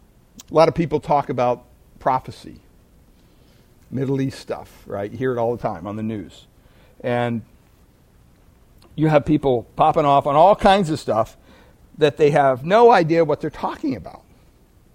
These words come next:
because they haven't heard from the Lord. They, they don't even know what the Bible says about it. They're just looking at it from a secular viewpoint, and they're saying all this stuff. And, you know, they're creating all these, these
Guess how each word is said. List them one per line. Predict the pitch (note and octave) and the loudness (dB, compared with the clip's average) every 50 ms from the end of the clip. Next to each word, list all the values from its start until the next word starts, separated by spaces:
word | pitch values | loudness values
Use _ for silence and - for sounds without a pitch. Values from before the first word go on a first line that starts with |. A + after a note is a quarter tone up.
| _ _ _ _ _ _ _ _ _ _ _ _ _ _ _ _ | _ _ _ _ _ _ _ _ _ _ _ _ _ _ _ _
because | - - G3 F3 | -4 -2 0 2
they | G3+ G3 | 2 2
haven't | G3 G#3+ G3+ D#3+ | 0 0 -4 -6
heard | - G3 G3+ G#3 G3 | -6 -4 -4 -4 -4
from | - E3 | -6 -6
the | C#3+ C#3 | -6 -4
Lord. | D3 E4 F#4 D4 A#2 | -4 -6 -6 -6 -4
They, | A#2+ C3+ C3+ - - - - | -4 -6 -6 -6 -10 -14 -6
they | - G#3 | -4 -2
don't | A3 | -2
even | A3 E3 | 0 0
know | E3 | 0
what | E3 D#3 | 0 2
the | - D3 | 0 0
Bible | A#2+ C#3 D#3 D#3 D#3+ | 2 2 0 0 -2
says | - - G#3+ G4 F#4+ | -2 -2 -2 -2 -2
about | D#4 A#3 - - F#2 | -2 -4 -8 -10 -12
it. | - - | -10 -6
They're | C3 E3+ - | -6 -4 -4
just | - D#3 - - | -6 -8 -6 -4
looking | D3 D3+ - F#3 | -4 -4 -4 -6
at | D#3+ C3 | -10 -8
it | - | -8
from | - D3+ C3 | -8 -8 -8
a | A#2 | -8
secular | - - F3+ F#3 - - E3 D3 C#3 | -8 -8 -8 -6 -6 -4 -2 -2 -2
viewpoint, | C3+ D3+ F#3+ A3 - - C3+ B2 C#3 C3+ - - - - - - | -2 -4 -6 -6 -6 -4 -4 -4 -4 -6 -10 -16 -20 -20 -14 -10
and | - C#3 | -6 -6
they're | D3 | -4
saying | C#3+ - E3 D3 C#3+ C3+ | -4 -4 -4 -4 -4 -2
all | C#3+ E3+ G3 G3 G#3 | 0 2 2 2 2
this | G3 F#3 D#3+ - | 2 0 -2 -4
stuff. | - - - - G3+ D3+ A#2+ - - - - - - _ _ - | -8 -8 -6 -4 -4 -4 -4 -8 -16 -20 -20 -20 -20 _ _ -8
And, | D3 D3+ D3+ - | -6 -6 -6 -6
you | - E3+ | -8 -8
know, | D3+ C#3+ | -6 -4
they're | C#3+ D3 | -2 -4
creating | - - - E3+ E3 D#3+ D#3 C#3 | -4 -4 -4 -2 -2 -2 -2 -2
all | C3 C#3+ D#3 F#3+ G3+ G#3+ A3+ | -2 0 2 4 4 4 2
these, | F#3+ F3+ E3 D#3 C#3 - - - - | 2 0 -2 -2 -4 -6 -10 -14 -10
these | - D3+ C3+ C3 B2+ - - - | -6 -4 -2 -2 -4 -6 -10 -16